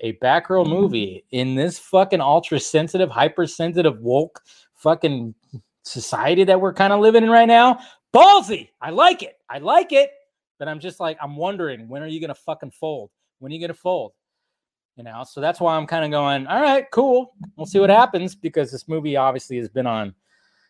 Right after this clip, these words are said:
it's been on the, uh, the Warner Brothers dartboard that they throw shit at.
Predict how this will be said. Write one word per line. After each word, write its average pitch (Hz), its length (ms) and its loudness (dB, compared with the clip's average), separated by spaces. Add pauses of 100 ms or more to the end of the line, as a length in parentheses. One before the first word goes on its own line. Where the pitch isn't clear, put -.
(600)
it's 120 140 -14
been 170 160 2
on 151 180 4
the, 139 200 0
uh, 127 120 4
the 131 100 -4
Warner 143 280 0
Brothers 127 360 0
dartboard 117 720 0
that 104 120 -10
they 202 140 -6
throw 147 760 2 (360)
shit 120 340 -8
at. 117 240 -8